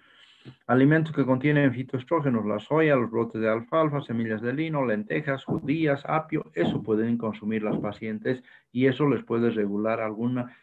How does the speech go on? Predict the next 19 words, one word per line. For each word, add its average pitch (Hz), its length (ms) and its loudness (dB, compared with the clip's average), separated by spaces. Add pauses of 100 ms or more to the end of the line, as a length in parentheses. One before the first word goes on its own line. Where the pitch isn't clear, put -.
(180)
en 110 140 -2
alguna, 147 540 2
ah, 120 520 4
digamos, 127 520 2
eh, 110 680 -4
parte 135 560 2
esa 117 200 -8
signosintomatología. 104 1300 -2 (680)
Efectos 139 500 2
de 127 80 2
los 117 180 0
estrógenos, 143 560 0 (320)
vean 131 460 2
que 117 120 -2
ya 113 140 2
hemos 120 180 0
hablado 123 420 2
en, 107 360 -4
en, 98 400 -10